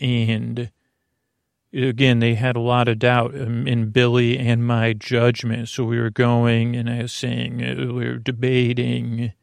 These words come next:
and then I was saying, "You gotta prove it to him, Billy." And she started to, it wasn't working as good as the night before, but she did get it to kinda play backwards, uh, Willow singing.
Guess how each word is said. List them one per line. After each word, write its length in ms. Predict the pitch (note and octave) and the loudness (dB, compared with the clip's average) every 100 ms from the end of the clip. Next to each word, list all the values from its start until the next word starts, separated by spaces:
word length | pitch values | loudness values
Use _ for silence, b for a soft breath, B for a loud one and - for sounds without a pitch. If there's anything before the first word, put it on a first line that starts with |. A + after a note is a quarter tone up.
| _ _ _ _ _ _ _ _ _ _ _ _ | _ _ _ _ _ _ _ _ _ _ _ _
and 120 | A#2+ | -2
then 100 | B2 | 0
I 40 | |
was 80 | A2+ | 0
saying, 200 | - A2+ | 0 -2
"You 60 | A#2 | 2
gotta 240 | B2 A#2+ | 2 2
prove 360 | G#2+ C#3+ C#3+ B2 | 0 2 2 2
it 80 | - | -4
to 120 | - | -4
him, 180 | G#2+ G#2+ | -4 -2
Billy." 400 | A#2 A#2 A#2+ B2 | -4 -4 -6 -4
And 160 | B2 | -4
she 140 | - A#2 | -4 -6
started 440 | - D#3+ E3 D3 | -2 0 2 0
to, 100 | - | 0
it 260 | C3+ B2+ A#2+ | -2 -2 -4
wasn't 420 | B2 D3 D3 C#3+ | 0 0 2 0
working 400 | C#3 C3+ - C3 | 2 2 2 0
as 140 | B2 - | 0 0
good 140 | C3 | 0
as 100 | A#2 | 0
the 60 | B2 | 0
night 300 | A#2+ A#2+ G#2+ | 0 0 -2
before, 840 | A#2+ - B2+ A#2+ A2+ A#2 A#2 A2 _ _ _ _ | -8 -2 0 2 0 -4 -6 -8 _ _ _ _
but 140 | C3+ - | -8 -6
she 180 | - | -6
did 360 | B2+ A#2 C#3 C3+ | -4 2 2 2
get 160 | C3 B2+ | 2 2
it 80 | |
to 120 | A2+ A#2+ | 2 -10
kinda 400 | - B2+ B2+ B2 | -4 -2 0 -2
play 460 | - A#2+ A2+ G#2+ | -2 -2 0 0
backwards, 880 | G#2+ A#2 A#2+ A#2 - B2 A#2 A2+ - | -2 -4 -2 -2 -2 -6 -6 -8 -6
uh, 140 | B2 A#2+ | -6 -4
Willow 500 | B2 B2 A#2+ A#2 A2+ | -4 -2 0 0 -2
singing. 880 | - B2+ A2+ A2+ A2+ A2+ A2+ A2 | -4 -2 0 -2 -6 -8 -10 -10